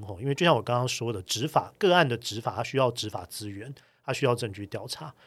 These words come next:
所以不能说啊，只要符合这个标准，全部都应该被抓，所以我怎么没看到全部都被抓呢？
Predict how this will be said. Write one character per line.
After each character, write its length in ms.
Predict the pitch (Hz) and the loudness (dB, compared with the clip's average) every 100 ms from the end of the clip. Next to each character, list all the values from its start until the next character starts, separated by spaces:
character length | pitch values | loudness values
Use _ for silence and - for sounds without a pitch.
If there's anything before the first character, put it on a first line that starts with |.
| - - | -20 0
所 160 | 202 | 6
以 40 | 180 | 8
不 140 | 208 | 10
能 140 | 170 151 | 8 8
说 260 | 160 156 | 10 10
啊， 140 | 156 147 | 10 6
只 180 | - 120 | 6 6
要 120 | 180 | 6
符 160 | 147 | 8
合 80 | 143 | 8
这 80 | 165 | 10
个 80 | 170 | 10
标 160 | 151 | 10
准， 140 | 139 110 | 8 4
全 160 | - 127 | 0 4
部 100 | 160 | 6
都 160 | 156 | 8
应 60 | 147 | 8
该 160 | 147 | 6
被 160 | 143 139 | 6 4
抓， 180 | 139 135 | 6 6
所 140 | 147 | 8
以 40 | 135 | 8
我 120 | 160 | 8
怎 80 | 143 | 6
么 80 | |
没 140 | 131 127 | 4 6
看 120 | 170 | 10
到 80 | 160 | 8
全 140 | 151 | 8
部 80 | 143 | 8
都 100 | 156 | 10
被 120 | 151 | 10
抓 220 | 127 127 | 8 6
呢？ 180 | 127 131 | 6 0